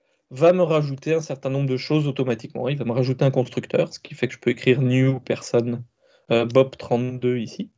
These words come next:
L'autre chose qu'il va faire, c'est automatiquement me générer les champs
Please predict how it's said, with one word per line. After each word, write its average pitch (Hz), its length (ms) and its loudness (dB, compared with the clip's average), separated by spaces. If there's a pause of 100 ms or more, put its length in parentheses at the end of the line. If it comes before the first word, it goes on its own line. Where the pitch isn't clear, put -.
(1600)
L'autre 226 420 6
chose 190 400 4
qu'il 143 200 -10
va 127 120 4
faire, 160 340 2
c'est 147 200 0
automatiquement 165 600 0
me 160 120 -2
générer 139 460 2
les 127 180 0
champs - 420 0